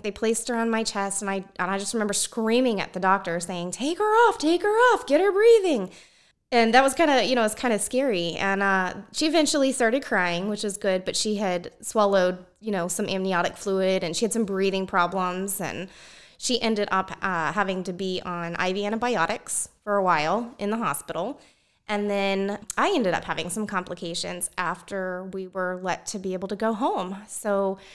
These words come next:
I ended up, um, almost having a stroke due to hypertension, high blood pressure, and ended up back in the hospital for another, another couple days.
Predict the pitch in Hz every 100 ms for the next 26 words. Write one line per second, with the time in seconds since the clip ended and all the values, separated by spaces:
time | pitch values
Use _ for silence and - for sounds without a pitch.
0 | - - _ 214 220 226 220 214 202 196
1 | 196 208 190 185 220 220 - 202 196 196
2 | 190 170 - 294 254 220 - 220 208 202
3 | - 208 185 185 180 220 185 180 233 226
4 | 175 196 147 180 165 220 262 302 - _
5 | _ - 190 185 - - 202 202 202 -
6 | 175 185 202 196 220 - 190 190 190 185
7 | 185 185 190 190 - 190 190 208 214 220
8 | 233 262 339 - -